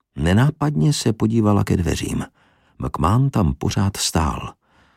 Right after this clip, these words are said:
Nechtěla se zmínit o Colinu Kevenehovi, protože tušila, že právě ten je důvodem,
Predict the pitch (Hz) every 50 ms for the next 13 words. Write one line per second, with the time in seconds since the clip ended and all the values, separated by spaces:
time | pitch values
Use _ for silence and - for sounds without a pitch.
0 | _ _ _ _ _ _ _ _ - - 117 127 127 - - 107 82 71 - -
1 | - 67 64 67 73 78 80 76 76 73 69 67 - - - 71 - _ - 87
2 | 80 78 78 73 71 - - - 80 73 78 71 64 62 62 65 62 64 67 65
3 | - 92 85 - 120 117 120 110 - 107 - - 120 113 113 120 110 - - -
4 | - - 113 107 - 113 113 113 117 117 110 110 - 110 104 95 78 67 65 65
5 | 64 64 64 71 71 69 73 73 67 78 73 73 76